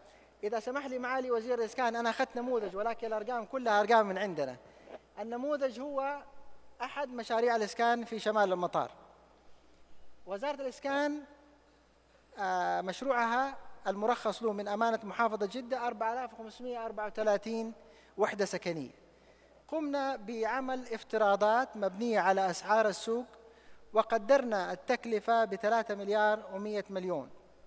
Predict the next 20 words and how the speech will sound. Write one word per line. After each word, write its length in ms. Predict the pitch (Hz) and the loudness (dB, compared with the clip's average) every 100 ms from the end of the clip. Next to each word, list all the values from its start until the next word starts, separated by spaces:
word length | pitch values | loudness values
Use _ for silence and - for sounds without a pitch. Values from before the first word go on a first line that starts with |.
| - - - - - - - - | -18 -14 -16 -18 -20 -20 -20 -12
بتطبيق 720 | 226 254 240 233 311 277 - | -6 -4 -6 -6 -6 -6 -6
هذا 220 | 254 247 | -2 -2
النموذج 640 | 240 233 247 247 214 220 220 - | -2 0 4 6 6 4 2 -6
نستطيع 760 | 202 - 220 208 262 233 190 151 - - - | -4 -2 0 0 0 0 0 -2 -8 -8 4
أن 460 | 226 202 170 165 175 - | 4 4 -2 -10 -14 -14
نزيد 580 | 196 208 196 247 226 175 - | -4 -4 -2 -4 -4 -6 -6
هذا 360 | 175 233 233 226 | 0 4 4 4
العدد 380 | 208 202 170 - - - - - _ _ _ - | 6 6 4 -2 -10 -20 -20 -20 _ _ _ -10
من 240 | 208 202 | -8 -4
أربعة 560 | 214 240 220 214 208 208 | 0 2 4 6 6 4
آلاف 300 | 226 240 247 226 | 0 -2 -6 -8
إلى 240 | 214 196 | -6 -6
ستة 400 | 208 226 214 190 | -8 -4 2 4
آلاف 240 | 208 226 | 4 4
بزيادة 560 | 202 208 196 220 226 214 | 2 -2 2 4 6 4
تقريبًا 580 | 190 196 220 202 208 214 - | 0 -2 -2 0 0 -2 -2
خمسة 320 | 220 - 196 | -2 2 0
وأربعين 300 | 180 190 190 | 2 0 0
في 120 | 175 | -6
المية. 320 | 160 147 - | -8 -8 -12